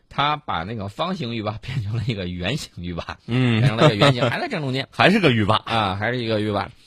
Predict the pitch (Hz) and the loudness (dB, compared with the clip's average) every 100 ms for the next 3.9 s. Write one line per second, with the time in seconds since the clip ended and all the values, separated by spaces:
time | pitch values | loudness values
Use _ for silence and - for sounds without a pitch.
0 | - - - _ - 180 202 - 208 208 | -20 -20 -20 _ -4 0 0 4 4 4
1 | 175 151 117 98 90 98 82 82 117 135 | 2 2 2 2 2 -2 -6 -10 -4 0
2 | 95 107 143 131 98 92 92 - _ - | 0 0 0 0 0 -2 -6 -10 _ -4
3 | 180 156 170 170 170 - 185 180 - | -2 0 -2 -2 -4 0 2 2 -2